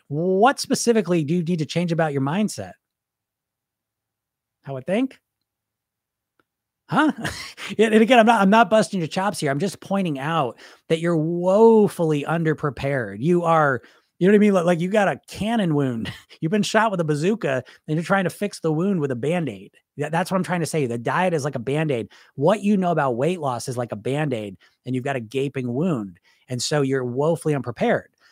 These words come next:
So what do I mean when I say mindset, right? So w-, when you, with my program, the very first thing you do after you learn the, the Program Yourself Thin technique is you start on the blueprints, your custom roadmaps, your blueprints to losing weight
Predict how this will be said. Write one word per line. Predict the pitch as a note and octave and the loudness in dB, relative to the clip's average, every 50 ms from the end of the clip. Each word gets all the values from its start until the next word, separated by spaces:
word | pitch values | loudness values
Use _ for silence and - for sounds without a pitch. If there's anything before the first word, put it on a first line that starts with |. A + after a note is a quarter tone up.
| _ - | _ -6
So | - E3+ D#3+ | 2 2 4
what | E3 G#3+ C4 | 6 6 6
do | B3 E3+ - - | 4 4 2 -2
I | D3+ E3+ G#3+ D4 D4+ | -6 -4 0 2 2
mean | C#4 G3 C#3 A#2 A2 G#2 G2 G2+ - - | 2 2 2 -2 -4 -8 -10 -12 -10 -4
when | D3 D3 C#3+ | -2 -2 0
I | C3+ B2 | -2 -2
say | - C#3+ C3 | -2 -2 -2
mindset, | B2 B2 A#2+ A#2+ A2+ G#2+ G2+ - A2 - - - _ _ _ _ _ _ _ - | -2 -2 -2 -2 -4 -4 -6 -8 -12 -14 -20 -20 _ _ _ _ _ _ _ -8
right? | A2+ C3 E3 F#3 - - - _ _ _ - | -6 -6 -6 -6 -8 -14 -20 _ _ _ -6
So | - F3 E3+ D#3+ D3+ E3 - _ _ _ _ _ - | 4 6 6 6 6 2 -8 _ _ _ _ _ -12
w-, | C#3 C#3+ D#3 D#3 | -8 -6 -6 -6
when | D3+ C#3+ E3 F3+ F3 | 0 4 4 4 4
you, | E3 D#3 D3+ C#3 C#3+ D#3 | 2 -2 -4 -8 -12 -10
with | C#3+ C#3 D3 D3+ | -2 2 4 4
my | D#3+ E3+ C#4 | 6 6 4
program, | C4+ G3 F3 E3 D3 D#3 D#3+ | 4 6 4 4 6 4 4
the | D#3 D3 | 4 4
very | C#3 D#3+ F#3 A3 G#3+ | 4 4 4 4 2
first | - F3+ F#3+ F#3 - - | 2 0 -2 -2 -2 -4
thing | F#3+ F3+ F3 | -4 -2 0
you | D#3 C#3 | -2 -2
do | A#2+ C3 E3+ F3 D#3 C3+ C#3 | -2 -2 0 0 2 2 2
after | C#3+ C3+ - C#3+ | 0 -2 -2 -2
you | C3+ | -2
learn | D3+ D3+ D3 C3+ | 0 0 0 0
the, | B2+ A#2+ | -2 -4
the | B2+ B2 _ _ _ _ _ | -6 -10 _ _ _ _ _
Program | - D3 C#3+ C#3 | -6 -4 -2 -2
Yourself | B2+ - D3+ C3+ A#2+ | -4 -4 -4 -6 -6
Thin | - C#3 B2+ | -6 -8 -6
technique | - B2+ A#2 G#2 C3 D#3 F#3 E3 B2+ _ _ _ _ _ _ _ _ _ _ _ - | -6 -8 -8 -6 -8 -8 -8 -8 -12 _ _ _ _ _ _ _ _ _ _ _ -4
is | C#3 C3+ | -2 -2
you | D#3 D#3 | -2 -2
start | - - E3 F3+ | 0 2 2 2
on | F#3+ | 2
the | F#3+ | 2
blueprints, | D#3+ C#3+ F#3 C4 A#3 - - G#2+ F#2 F#2 - - - - | 2 2 2 2 2 0 -6 -10 -10 -12 -18 -20 -20 -10
your | - B2+ C3 | -8 -8 -8
custom | - - E3 F3 D#3+ - E3+ D#3+ | -6 -4 -4 -4 -4 -4 -4 -2
roadmaps, | C3+ C3+ D#3+ F#3+ F#3 E3 C3+ A2+ G2+ - | -2 0 0 -2 -2 -2 -6 -8 -8 -10
your | C3 | -10
blueprints | A2+ G#2 A#2+ C#3+ G#3 G3+ - - C3 A#2 - - | -8 -6 -2 -2 -2 -2 -2 -6 -8 -8 -8 -8
to | - C#3+ C#3 C3 B2+ A#2+ - _ _ - | -4 -2 -2 0 -2 -2 -6 _ _ -6
losing | B2+ C#3+ F3 F#3+ E3+ D#3 E3+ D3+ | -2 0 2 2 2 0 0 0
weight | C3+ D3 D#3+ E3 D#3+ D3+ | 0 0 0 0 -2 -6